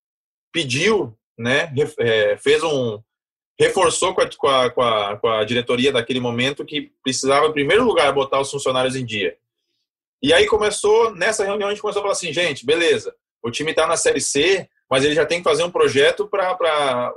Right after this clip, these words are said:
o clube parece que tá na Série D, em termos de estrutura. E eu me lembro que naquela época eu até tinha mandado pro Marcelo Paes, é, que o Ronaldo Fenômeno, quando veio pro Corinthians, falou com o André Santos, falou assim,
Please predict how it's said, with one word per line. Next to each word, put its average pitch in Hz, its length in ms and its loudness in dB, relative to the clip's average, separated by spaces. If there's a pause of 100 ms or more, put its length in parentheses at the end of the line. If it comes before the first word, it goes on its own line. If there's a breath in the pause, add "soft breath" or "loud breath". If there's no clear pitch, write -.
(160)
o 131 140 -6
clube 202 320 -2
parece 175 260 2
que - 40 -8
tá 180 100 2
na - 80 2
Série 214 240 2
D, 202 340 2 (580)
em 127 120 -6
termos 143 340 0
de 131 100 -2
estrutura. 120 600 -2 (360)
E 127 80 -2
eu 139 60 4
me 151 100 2
lembro 170 300 2
que 180 100 -4
naquela 165 400 2
época 165 280 2
eu 156 40 2
até 165 200 0
tinha 180 160 -6
mandado 160 280 -2
pro 151 80 -18
Marcelo 147 380 -2
Paes, 147 540 -2 (1160)
é, 120 380 2
que - 100 -8
o 135 60 2
Ronaldo 143 420 2
Fenômeno, 156 460 -2
quando 147 220 0
veio 160 200 0
pro 165 120 -4
Corinthians, 160 520 0
falou 160 400 2
com 180 80 0
o - 20 2
André 151 200 2
Santos, 160 240 -2
falou 165 120 2
assim, 151 360 -4